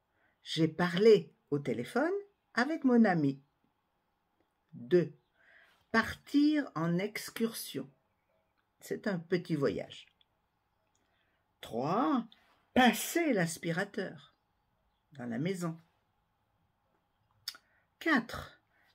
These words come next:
passer les menottes. Cinq,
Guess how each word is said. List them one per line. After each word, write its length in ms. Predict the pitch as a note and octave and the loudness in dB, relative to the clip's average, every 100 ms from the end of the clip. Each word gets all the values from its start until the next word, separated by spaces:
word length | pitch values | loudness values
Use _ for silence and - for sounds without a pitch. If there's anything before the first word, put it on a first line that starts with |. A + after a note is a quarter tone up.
| - | -2
passer 380 | A#3 A#3 - D4+ | 0 0 2 6
les 120 | C4 | 8
menottes. 840 | A#3 C4 C4 A3 - _ - - _ _ _ _ _ _ _ _ _ _ _ _ _ _ _ _ _ _ _ _ _ _ _ _ _ _ _ _ _ _ _ _ _ - | 10 8 8 4 2 _ -18 -18 _ _ _ _ _ _ _ _ _ _ _ _ _ _ _ _ _ _ _ _ _ _ _ _ _ _ _ _ _ _ _ _ _ -14
Cinq, 720 | - - D#4+ E3+ D3 - - | -10 0 2 0 -4 -14 -18